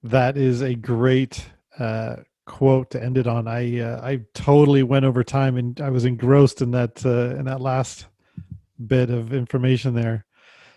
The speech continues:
Thank you so much. I feel like we've really come a, a, a long way in this first hour of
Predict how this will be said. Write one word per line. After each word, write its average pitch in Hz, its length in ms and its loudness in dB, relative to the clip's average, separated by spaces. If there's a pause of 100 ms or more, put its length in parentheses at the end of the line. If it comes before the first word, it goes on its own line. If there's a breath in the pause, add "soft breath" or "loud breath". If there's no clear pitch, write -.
(140 soft breath)
Thank 180 400 2
you 190 80 2
so 180 220 4
much. 170 280 6
I 135 140 -2
feel 160 400 2
like 151 480 2
we've 131 300 -6
really 151 360 6
come 143 340 2
a, 135 560 -6 (100)
a, 139 60 -8
a - 20 -4
long 143 340 4
way 147 200 4
in 135 80 2
this 123 120 -2
first 139 260 0
hour 131 360 0
of 117 200 -6